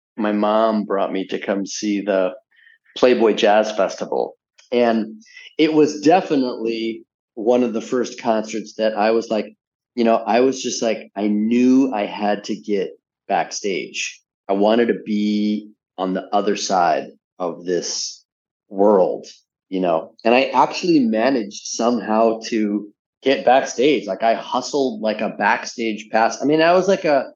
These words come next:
fourteen-year-old kid from New Mexico. I didn't know shit from frog crap and managed to get back there. And I was rubbing shoulders with, like, Wynton Marsalis and Bela Fleck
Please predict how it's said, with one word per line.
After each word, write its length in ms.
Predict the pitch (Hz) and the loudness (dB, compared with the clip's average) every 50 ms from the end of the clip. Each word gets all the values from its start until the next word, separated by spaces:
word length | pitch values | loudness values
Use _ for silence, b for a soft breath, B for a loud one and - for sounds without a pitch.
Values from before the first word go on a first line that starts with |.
| _ - - | _ -4 -2
fourteen-year-old 920 | 165 160 165 160 - - 156 147 147 143 139 135 135 131 131 - - - | 0 0 0 -2 -4 0 2 2 4 4 6 6 6 4 2 0 -6 -12
kid 340 | - 139 135 139 131 110 101 | -8 -4 -4 -4 -4 -6 -10
from 300 | - 127 117 107 104 101 | -6 -4 -2 -2 0 -2
New 140 | 101 101 | -2 -2
Mexico. 640 | 104 107 113 113 113 - 120 - - - 95 82 78 | -2 0 0 -2 -2 -4 -8 -8 -6 -4 -2 0 0
I 100 | 85 92 | 0 0
didn't 240 | 95 110 117 107 - | 0 -2 -2 -2 -4
know 160 | 101 98 95 90 | -4 -4 -2 -2
shit 480 | - - - - 113 113 107 - - - | -2 0 0 2 0 0 -2 -2 -8 -12
from 280 | - 85 - - - _ _ _ _ - | -12 -12 -12 -14 -18 _ _ _ _ 0
frog 360 | 110 101 98 98 92 90 - | 2 4 4 4 2 -2 -8
crap 380 | - - 85 80 - - - - _ _ _ _ _ _ _ - | -4 -2 -2 -2 -2 -4 -6 -12 _ _ _ _ _ _ _ 0
and 480 | 107 107 107 104 104 104 104 104 101 101 | 2 4 4 4 4 4 2 2 0 0
managed 560 | 101 104 113 123 131 131 120 - - - - | 0 2 2 2 2 2 0 -2 -8 -8 -6
to 60 | 117 101 - - | -8 -8 -6 -2
get 320 | 113 117 123 120 - - | 2 2 2 2 0 0
back 340 | 110 107 110 113 113 113 - | 2 2 2 2 0 -2 -2
there. 220 | 120 117 117 120 | 0 0 2 2
And 100 | 113 110 | 0 0
I 80 | 107 104 | -2 -2
was 140 | 101 90 98 | -2 -4 -4
rubbing 300 | 101 104 107 110 107 104 | -4 -2 -2 -2 -4 -4
shoulders 500 | 107 - 113 117 120 110 110 107 104 110 | -4 -2 -2 -2 -2 -2 -4 -10 -10 -12
with, 160 | 101 - - | -8 -2 2
like, 200 | 117 110 98 - - | 2 2 2 0 -2
Wynton 320 | 95 113 113 - 113 113 113 | -2 -2 -4 -4 -12 -14 -8
Marsalis 800 | 110 113 107 95 - - 107 107 117 117 113 113 110 107 - - | -4 -2 -2 -2 -2 0 2 4 4 4 4 4 2 0 -2 -8
and 320 | 85 85 85 92 92 - - | -10 -10 -10 -10 -10 -6 -4
Bela 420 | 117 98 107 120 117 113 104 104 | -2 0 2 2 4 4 2 2
Fleck 600 | - - - - 98 101 110 120 120 - - - | 0 -6 -10 -4 0 0 2 2 0 -2 -8 -14